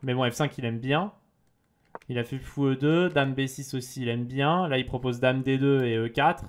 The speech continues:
c'est ce que j'étais en train de calculer. Il a fait D six, et là, tour à D huit, ligne numéro un aussi, dame D cinq et roi H huit, ouais. Bon, mais je fais une bonne partie.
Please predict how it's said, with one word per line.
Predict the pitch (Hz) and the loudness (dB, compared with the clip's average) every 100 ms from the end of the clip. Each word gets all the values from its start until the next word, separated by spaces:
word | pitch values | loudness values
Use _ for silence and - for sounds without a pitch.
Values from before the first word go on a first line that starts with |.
| - | -18
c'est | - 113 | -10 -10
ce | - | -8
que | 117 | -6
j'étais | 113 107 | -6 -4
en | 110 | -6
train | 110 113 | -4 -6
de | |
calculer. | 113 110 - 120 131 185 - _ _ _ _ _ _ 123 | -4 -6 -6 -2 0 0 -4 _ _ _ _ _ _ -2
Il | 120 | -2
a | |
fait | - 131 | 0 -2
D | 127 135 | -2 -4
six, | 135 180 180 147 | -4 -6 0 4
et | |
là, | 151 | 4
tour | 156 147 | 6 4
à | 135 | 6
D | 135 | 4
huit, | 160 - | 2 -2
ligne | 139 135 | -2 0
numéro | 135 131 123 123 | 2 2 4 4
un | |
aussi, | 120 117 - 165 | 4 0 -2 -2
dame | 143 127 123 | 0 0 -2
D | 127 | -2
cinq | 127 - 160 180 180 | -2 -2 -2 -2 -2
et | |
roi | 127 127 113 | 0 2 0
H | - | -4
huit, | 120 - | -18 -16
ouais. | 180 160 _ _ _ _ - _ - | -16 -16 _ _ _ _ -20 _ -2
Bon, | 202 | 0
mais | 180 | 0
je | |
fais | - | -2
une | 233 | -2
bonne | 214 180 | -2 0
partie. | 165 - - 123 - | 0 -2 -6 -20 -20